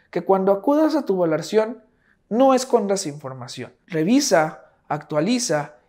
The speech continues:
y reporta todos tus estudios de laboratorio, así como todas las enfermedades que tengas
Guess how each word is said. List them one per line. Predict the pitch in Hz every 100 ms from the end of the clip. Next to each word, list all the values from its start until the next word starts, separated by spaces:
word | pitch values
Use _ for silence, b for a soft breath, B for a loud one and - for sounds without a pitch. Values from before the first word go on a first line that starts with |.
| _ _ _ _ _ -
y | 190 190 190 _
reporta | 185 185 247 233 247 247
todos | 262 302 294
tus | - 226
estudios | 190 - 196 196
de |
laboratorio, | 175 147 147 180 185 202 - -
así | 170 - 226 226
como | 247 233 175 -
todas | - 226 226
las | 202 -
enfermedades | 160 151 151 147 170 175
que | 156
tengas | 156 165 170 185 185